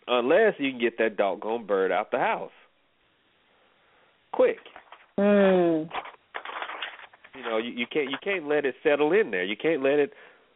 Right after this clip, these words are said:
Speaker 1: sit down. You can't let it perch on nothing. Once it flies in, you gotta start stirring things up and get it to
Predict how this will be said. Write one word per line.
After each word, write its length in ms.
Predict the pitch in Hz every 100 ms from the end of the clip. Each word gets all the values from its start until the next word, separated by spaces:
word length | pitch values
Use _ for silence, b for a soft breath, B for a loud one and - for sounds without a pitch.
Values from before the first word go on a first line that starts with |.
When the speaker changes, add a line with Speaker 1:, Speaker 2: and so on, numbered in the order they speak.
| _ - - - - -
Speaker 1:
sit 100 | 175 127
down. 500 | 131 127 131 131 127
You 80 | 107
can't 240 | - 135 120
let 180 | 127 123
it 120 | 117
perch 320 | - 170 196 -
on 180 | 101 92
nothing. 300 | 90 - - _ -
Once 160 | 127 -
it 100 | 143
flies 300 | - 139 135 123
in, 220 | 156 156
you 100 | 120
gotta 200 | 160 131 117
start 260 | - 113 107
stirring 300 | - 127 123 117
things 240 | 123 113 165
up 160 | 175
and 140 | 120 107
get 100 | 113
it 200 | 110
to 80 | -